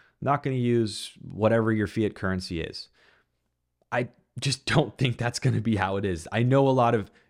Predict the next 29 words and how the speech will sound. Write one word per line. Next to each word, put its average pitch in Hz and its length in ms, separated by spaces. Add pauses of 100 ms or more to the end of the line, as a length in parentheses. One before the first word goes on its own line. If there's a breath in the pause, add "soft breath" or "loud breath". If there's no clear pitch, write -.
(120)
average 107 520
people, 87 440
okay? 98 240
I 101 80
know 104 180
a 101 40
lot 101 260
of 98 140 (420 soft breath)
the 117 120
everyday 151 400
people 120 560 (200 soft breath)
who 117 260
are 104 200
open 190 300
to 156 80
crypto 160 400
but 131 160
are 127 120
not 127 320
going 131 220
to 117 120
turn 131 300
their 127 100
lives 110 280
upside 98 300
down 92 180
to 87 140
adopt 80 340
it. - 160